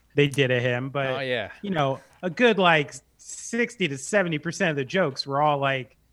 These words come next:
Speaker 1: Danny Tanner,
Speaker 2: <laughs>
Speaker 1: America's Funniest Home Videos jokes, like, making fun of him for that.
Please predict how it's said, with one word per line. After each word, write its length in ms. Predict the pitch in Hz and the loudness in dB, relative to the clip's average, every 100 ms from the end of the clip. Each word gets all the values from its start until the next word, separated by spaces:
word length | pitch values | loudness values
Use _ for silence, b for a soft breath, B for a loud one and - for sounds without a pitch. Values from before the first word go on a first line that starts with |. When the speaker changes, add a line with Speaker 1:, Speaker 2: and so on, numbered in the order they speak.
| _ _ 131 123 | _ _ -18 -2
Speaker 1:
Danny 320 | 160 156 151 | 2 2 0
Tanner, 400 | 147 160 151 147 | -2 -2 0 -2
Speaker 2:
<laughs> 80 | 147 | 0
Speaker 1:
America's 360 | 143 147 156 | 0 -2 -6
Funniest 380 | - 151 143 139 | -4 -4 -2 -4
Home 160 | 151 143 | -6 -4
Videos 480 | 185 175 131 123 | -2 0 0 -2
jokes, 400 | - 127 104 - | -4 -4 -4 -10
like, 160 | 135 120 | -10 -4
making 300 | 156 151 147 | -2 -2 -4
fun 240 | - 180 | -2 0
of 80 | 180 | 0
him 140 | 139 120 | -4 -8
for 160 | 139 | -10
that. 260 | 117 107 | -10 -10